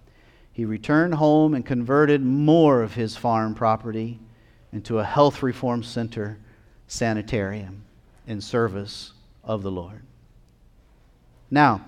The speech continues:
James and Sarah had a large family, ten children. James and Sarah, they were able to disciple their children and to catch that first love experience.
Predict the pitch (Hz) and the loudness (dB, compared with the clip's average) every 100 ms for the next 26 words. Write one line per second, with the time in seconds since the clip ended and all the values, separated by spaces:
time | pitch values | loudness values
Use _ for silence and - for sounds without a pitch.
0 | - - _ - 160 233 202 147 175 175 | -20 -20 _ 0 2 2 0 0 6 8
1 | 156 147 120 139 143 160 156 135 - 117 | 8 6 4 4 4 6 4 0 -2 -2
2 | 95 85 92 - - - _ - _ _ | -2 -8 -16 -20 -20 -20 _ -20 _ _
3 | _ _ _ _ _ _ - 190 180 175 | _ _ _ _ _ _ 2 4 4 2
4 | - 120 95 92 - _ _ _ - _ | -2 -4 -4 -14 -20 _ _ _ -20 _
5 | _ _ _ _ _ _ - - _ 135 | _ _ _ _ _ _ -20 -20 _ 2
6 | 170 208 180 180 196 196 190 165 170 165 | 4 4 2 4 12 12 12 12 8 8
7 | 185 190 175 175 160 139 - - - _ | 8 8 4 4 2 2 -4 -20 -20 _
8 | 156 151 190 208 202 160 143 139 - 196 | 0 6 12 12 12 6 6 4 4 4
9 | 190 135 127 127 139 139 135 - - 165 | 6 4 -2 0 0 0 -2 -8 -4 -2
10 | - 190 196 - 170 170 151 - 185 180 | 8 10 10 6 8 8 8 4 4 4
11 | - 160 175 180 139 110 - - - 139 | 2 8 12 12 10 4 -16 -20 -12 -8
12 | 131 - 190 190 135 120 - - - | -6 2 6 8 6 0 -8 -14 -16